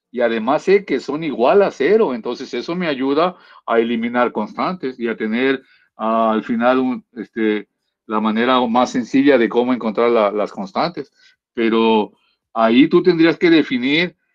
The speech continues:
qué te conviene más para poder, en todo caso, eliminar alguna de las constantes, o C dos, o C tres, o incluso, si te fijas, esta viga tiene dos volados, entonces va a haber tres ecuaciones de momento.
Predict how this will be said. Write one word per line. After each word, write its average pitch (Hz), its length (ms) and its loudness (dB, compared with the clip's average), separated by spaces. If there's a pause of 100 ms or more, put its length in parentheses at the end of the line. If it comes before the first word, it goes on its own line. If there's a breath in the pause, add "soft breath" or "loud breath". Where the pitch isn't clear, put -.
(500)
qué 131 140 -2
te 156 180 -2
conviene 151 460 -2
más 151 560 0
para 110 380 0
poder, 127 600 0
en 101 480 -10
todo 143 300 -6
caso, 170 500 -2 (280 soft breath)
eliminar 117 580 2
alguna 131 460 0
de 113 120 0
las 107 180 -2
constantes, 123 640 -8
o 101 120 -12
C 113 200 -6
dos, 123 440 -2
o 101 100 -8
C 104 160 -6
tres, 117 480 -4
o 113 160 -8 (400 soft breath)
incluso, 151 560 4 (180)
si 131 100 -8
te 123 120 0
fijas, 160 280 4
esta 180 180 -2
viga 165 220 6
tiene 151 200 0
dos 139 160 0
volados, 156 580 0 (240)
entonces 131 340 -12 (920)
va 139 120 -6
a 147 40 0
haber 175 420 -2 (380)
tres 151 300 0
ecuaciones 160 460 -2
de 143 100 0
momento. 151 640 -4